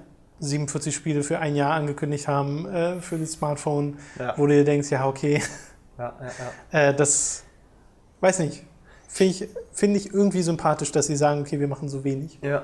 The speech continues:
Speaker 2: naja, plus halt diese, diese Sache, dass sie das auch bewusst einsetzen wollen, um Leute dann eben
Speaker 1: Ja.
Speaker 2: vielleicht zur, zur Konsole oder sonst wie, zu, also zur, zur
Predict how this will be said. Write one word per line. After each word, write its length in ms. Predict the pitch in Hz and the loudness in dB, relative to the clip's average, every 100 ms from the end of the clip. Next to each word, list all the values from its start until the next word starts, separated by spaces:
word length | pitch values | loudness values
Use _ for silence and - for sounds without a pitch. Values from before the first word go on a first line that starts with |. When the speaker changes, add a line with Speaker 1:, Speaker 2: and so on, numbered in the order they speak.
| - | -6
Speaker 2:
naja, 180 | 147 165 | 0 0
plus 240 | 165 175 175 | 0 -2 -2
halt 140 | 156 | -2
diese, 360 | 147 147 147 143 | -2 0 0 -2
diese 260 | 139 139 | -6 -8
Sache, 260 | 135 143 135 | -4 -4 -4
dass 140 | 127 | -8
sie 100 | 135 | -8
das 180 | 127 - | -8 -8
auch 100 | - | -12
bewusst 400 | - 117 135 - | -10 -8 -8 -6
einsetzen 500 | - 127 123 123 127 | -6 -2 -2 -4 -6
wollen, 220 | 117 120 113 | -8 -8 -8
um 180 | 117 | -8
Leute 400 | 117 117 120 127 | 0 0 0 -2
dann 240 | 113 110 113 | -2 -2 -2
eben 260 | 113 110 | -6 -4
Speaker 1:
Ja. 120 | 95 95 | -4 -4
Speaker 2:
vielleicht 420 | 110 107 107 - | -2 -2 -4 -12
zur, 360 | - 107 101 | -12 -10 -12
zur 220 | - 110 98 | -14 -16 -14
Konsole 440 | 110 104 110 110 | -12 -10 -8 -8
oder 200 | 104 104 | -6 -8
sonst 280 | 107 120 - | -8 -10 -12
wie, 80 | 98 | -14
zu, 120 | 113 | -12
also 140 | 110 | -12
zur, 240 | 107 113 107 | -10 -10 -6
zur 200 | 127 | -8